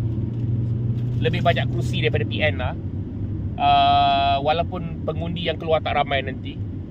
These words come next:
So, don't expect so much lah, eh? Don't expect so much. So, yang kita pelajari sekarang ialah kita, suara rakyat lebih kena bergema dengan lebih, lebih, um, lebih apa,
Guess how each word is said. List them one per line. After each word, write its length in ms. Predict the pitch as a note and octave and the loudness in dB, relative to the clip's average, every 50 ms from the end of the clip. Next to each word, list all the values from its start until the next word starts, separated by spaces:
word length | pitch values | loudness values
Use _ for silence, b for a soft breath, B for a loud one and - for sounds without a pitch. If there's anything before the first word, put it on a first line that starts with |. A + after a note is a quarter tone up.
| - - - - | -6 -6 -6 -6
So, 1040 | - - - F#3+ F#3 F#3 F#3 F#3 F#3 F#3 F#3 F#3+ F#3+ F#3+ F#3+ F#3+ F#3 F#3 F3 D#3 - - | -8 -6 -6 -6 -4 -4 -2 -2 -2 -2 -2 -2 -2 -2 0 0 0 0 0 -2 0 0
don't 220 | G#3+ A#3+ - G#3+ | 0 0 0 0
expect 400 | A3+ - - - - G#3+ E3+ - - - - - - - - - - - - - - - - | -2 -4 -2 0 2 2 2 0 -4 -6 -6 -6 -6 -4 -4 -4 -4 -4 -6 -6 -6 -6 -4
so 220 | - - G3+ G3+ | 0 0 2 2
much 240 | A3 A3 G3 - - | 2 2 0 0 0
lah, 80 | G3+ F3 - - B2+ | -2 -2 -2 -4 -4
eh? 220 | D#3 G3 A#3 F3 - - - | -2 -2 -2 -2 -4 -6 -6
Don't 160 | D3 D#3 D#3 | -6 -4 -4
expect 320 | D#3+ - - D#3+ D#3+ - | -4 -4 -6 -6 -6 -4
so 80 | E3 D#3 | -4 -4
much. 380 | - E3+ E3 D3+ - - - - - - - - - - - - - - - - | -2 -2 -2 -2 -4 -4 -6 -4 -4 -4 -4 -4 -6 -6 -6 -6 -6 -8 -8 -6
So, 160 | - F3+ F3 | -4 -4 0
yang 420 | E3+ E3+ E3 E3+ E3+ E3+ D#3+ - - - | 2 2 2 2 0 -6 -6 -6 -6 -4
kita 160 | E3+ - - | -4 -4 -2
pelajari 500 | - - D#3+ E3 E3 D#3+ E3+ F3+ G3+ G#3+ | -2 0 2 2 2 2 2 2 0 -2
sekarang 380 | G#3 - F#3+ F#3 F#3 F#3 F3+ F3 | -4 -4 0 0 0 2 0 0
ialah 240 | E3 D#3+ D#3+ D#3 - | 0 0 0 -2 -2
kita, 400 | E3+ - - E3+ E3 D#3+ D#3 C#3 | -4 -6 -2 2 2 2 2 2
suara 240 | D3 D#3+ D#3 D#3+ | 2 2 2 2
rakyat 320 | D#3+ D#3+ D3 E3 F3 E3 C#3 | 2 0 0 0 0 0 0
lebih 220 | C#3+ B2+ D3+ C#3+ B2+ | -2 -2 -4 -4 -4
kena 160 | D#3 D3 D3 | -4 -6 -4
bergema 300 | - - D3+ D3+ D#3 D3 C#3 | -4 -4 -4 -4 -4 -4 -2
dengan 220 | C#3 C#3 C3+ C#3 | -2 -2 0 -2
lebih, 320 | C#3 C3 C3+ C3+ B2+ - - - - - - - - - - - - - | -2 -4 -4 -4 -4 -4 -6 -6 -6 -6 -6 -6 -6 -6 -6 -6 -4 -4
lebih, 380 | C3 C3 - C#3+ C3+ - - - - - | -4 -2 -2 -2 -2 -2 -4 -6 -6 -4
um, 720 | - B2 A#2 A#2 A#2 A2+ A2+ A2+ A2 G#2 A2+ A2+ - - - - - - - - | 0 2 4 4 4 4 4 2 2 0 -4 -6 -8 -8 -8 -8 -8 -8 -6 -4
lebih 340 | A#2+ A#2+ A#2 B2+ B2+ B2 A#2 | -4 -4 -2 -2 -2 -2 -2
apa, 400 | B2+ A#2+ - C3+ C#3 C#3 C3 | -2 -4 -4 -6 -6 -6 -6